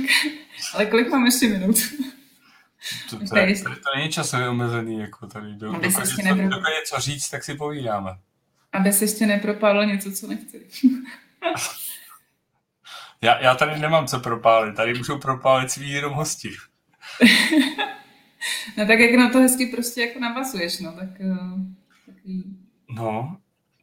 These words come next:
Speaker 2: tak, tak já ještě navážu ještě teda na to, teda kdyby teda, mm, poslouchá tenhle podcast, eh, já věřím tomu spousta lidí. <laughs> A,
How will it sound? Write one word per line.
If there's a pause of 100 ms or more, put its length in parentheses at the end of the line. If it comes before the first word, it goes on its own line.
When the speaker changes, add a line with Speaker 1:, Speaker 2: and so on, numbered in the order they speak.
Speaker 2:
tak, (220)
tak
já
ještě
navážu
ještě
teda
na
to,
teda
kdyby
teda,
mm, (420)
poslouchá
tenhle
podcast, (100)
eh,
já
věřím
tomu
spousta
lidí.
<laughs>
A,